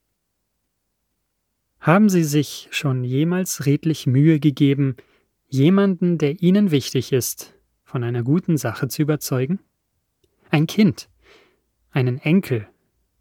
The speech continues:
einen Freund, einen Arbeitskollegen, einen Mitarbeiter oder einen Vorgesetzten?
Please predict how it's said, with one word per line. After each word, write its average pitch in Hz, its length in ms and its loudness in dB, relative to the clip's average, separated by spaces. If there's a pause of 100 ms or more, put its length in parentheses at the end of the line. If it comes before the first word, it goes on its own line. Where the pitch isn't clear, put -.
einen 113 260 -6
Freund, 147 720 0 (480)
einen 165 300 -2
Arbeitskollegen, 123 880 -2 (540)
einen 135 280 0
Mitarbeiter 156 800 -2 (220)
oder 120 220 -2
einen 120 200 -6
Vorgesetzten? 127 800 -4